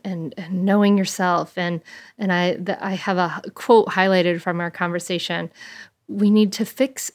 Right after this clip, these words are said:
the children we once were. If I interfere less, she will bloom better." I love this. L-, really lots of, lots of incredibly great ideas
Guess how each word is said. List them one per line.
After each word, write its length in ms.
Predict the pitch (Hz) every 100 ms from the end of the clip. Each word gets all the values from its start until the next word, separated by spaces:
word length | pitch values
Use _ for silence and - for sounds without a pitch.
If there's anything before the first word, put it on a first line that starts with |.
| -
the 100 | 220
children 500 | - 233 214 208 202
we 140 | 185
once 400 | 175 175 180 -
were. 460 | 170 143 - - - _ _ _ -
If 160 | -
I 80 | 180
interfere 680 | - 202 190 214 202 190 180
less, 260 | 175 160 -
she 180 | -
will 140 | 180 170
bloom 380 | 170 180 175 170
better." 360 | 170 165 160 -
I 120 | - - 277
love 320 | - 339 302
this. 340 | 196 160 147 - 226
L-, 140 | 196 -
really 520 | 196 254 285 277 262
lots 340 | 208 190 202
of, 220 | 208 170 196
lots 280 | 131 214
of 220 | 202 170 - -
incredibly 760 | 190 - - 233 226 220 196
great 420 | 175 175 180 185 -
ideas 720 | 175 165 180 180 175 170